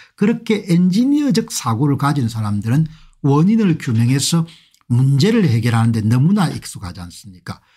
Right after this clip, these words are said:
어떻게 된 건지 서울법대 출신들은 문제가 생겼는데 그것도 보통 문제가 아니고 선거가 어마어마하게 조작이 됐는데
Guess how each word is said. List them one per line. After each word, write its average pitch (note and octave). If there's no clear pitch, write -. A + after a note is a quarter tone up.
어떻게 G#3
된 G3
건지 F#3+
서울법대 F3
출신들은 A#2+
문제가 D#3+
생겼는데 F#2+
그것도 E3+
보통 F#3
문제가 G#2+
아니고 A2
선거가 G#3
어마어마하게 C4
조작이 C3
됐는데 G2